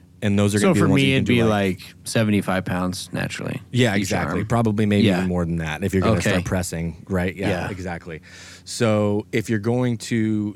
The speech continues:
Speaker 1: do farmer carries, you're gonna do presses, you're gonna do stuff in a front rack and walk with these or squat or, you know,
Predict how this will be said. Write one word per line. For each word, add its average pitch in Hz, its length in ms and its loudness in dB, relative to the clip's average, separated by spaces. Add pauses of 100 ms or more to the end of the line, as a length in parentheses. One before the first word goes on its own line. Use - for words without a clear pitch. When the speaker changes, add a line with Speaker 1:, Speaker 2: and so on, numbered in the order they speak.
Speaker 1:
do 104 300 0
farmer 135 320 2
carries, 120 420 2
you're 107 80 0
gonna 104 160 2
do 95 280 0
presses, 107 680 0
you're 101 120 -2
gonna 101 180 -2
do 92 560 -4
stuff 110 300 -6
in 98 60 -2
a 95 40 -4
front 110 340 -2
rack 101 600 -2
and 90 440 -4
walk 95 380 -4
with 92 340 -10
these 98 440 -4
or 90 60 -4
squat 98 640 -2
or, 92 160 -4
you 104 140 -6
know, 90 140 -4